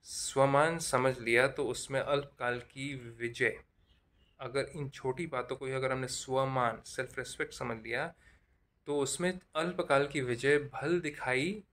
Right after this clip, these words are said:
देगी। थोड़ा time से हमें लगेगा कि हाँ, हम बहुत ऊंचे हैं, बहुत महान, बहुत भयंकर हैं हम, थोड़ा समय हमें ऐसा लगेगा कि हम बहुत ऊंचे हो गए, महान बन गए, देगी, लेकिन बहुत काल की हार समाई हुई है।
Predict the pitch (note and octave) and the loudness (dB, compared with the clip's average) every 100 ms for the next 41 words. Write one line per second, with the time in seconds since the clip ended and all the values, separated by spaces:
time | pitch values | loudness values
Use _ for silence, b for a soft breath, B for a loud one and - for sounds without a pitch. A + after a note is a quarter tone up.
0 | _ A#2 A2 - - - - A3+ A#3+ F#3+ | _ -8 -8 -8 -18 -16 -6 -4 0 0
1 | F#3+ F3 D#3+ D3+ D3+ B2+ A#2 A#2 A2+ A2 | 4 4 6 4 4 0 0 2 0 -2
2 | A#2 B2 A#2+ A#2 A#2+ A2+ A2+ A2 A2+ A#2 | -2 -2 -4 -10 -10 -6 -8 -8 -10 -10
3 | A2+ A2+ A#2 A#2 A#2 A#2 A#2 A2+ A2+ A#2 | -12 -4 -2 -2 -2 -4 -6 -8 -10 -4
4 | A#2+ A2+ A2 A2+ _ b b b _ - | -2 0 -2 -8 _ b b b _ -4
5 | A3 G3 E3 D3 D3 B2 B2+ A#2+ C3 A#2+ | -4 -2 -2 0 2 2 2 0 0 -4
6 | B2 A#2 A#2 A#2+ - A2+ A2 - - A#2+ | -4 -4 -6 -8 -10 -8 -8 -10 -16 -16
7 | A2+ A#2+ A#2 A2 - - _ _ b b | -6 -6 -6 -10 -16 -20 _ _ b b
8 | b b b _ _ B2+ B2+ A#2+ B2+ D#3 | b b b _ _ 4 4 4 -2 0
9 | A#2+ B2 C3+ A2+ A2+ A2+ - D#3+ E3 - | 0 2 -2 -4 -6 -10 -4 -4 -4 -8
10 | - A#2+ B2+ B2 - B2 A#2+ A#2+ A#2+ B2 | -10 -4 -4 -4 -10 -14 -6 0 4 2
11 | B2 - A#2 A2+ A2+ A#2 - A#2 - | 0 -8 -6 -6 -8 -16 -18 -18 -20